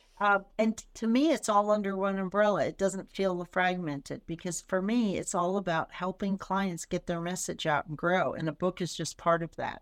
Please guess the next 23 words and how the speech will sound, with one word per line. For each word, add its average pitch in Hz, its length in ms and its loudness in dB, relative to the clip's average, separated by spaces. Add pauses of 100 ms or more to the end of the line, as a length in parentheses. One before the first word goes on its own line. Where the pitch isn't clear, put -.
(160)
So 190 260 8
in 190 220 0
my, 226 460 2
in 190 140 -2
the 180 100 -2
Michelle 240 480 2
umbrella, 156 720 2 (160)
I 190 160 4
have 190 400 2
this 180 300 -4 (180)
coaching 202 400 2
consulting 175 760 0
business. 143 720 -6 (320)
And 185 380 0 (160)
by 180 160 4
the 175 120 -4
way, 220 240 0
if - 140 -6
a 175 60 -2
book 202 320 -6
is 170 140 -6
part 190 320 0
of 165 180 -6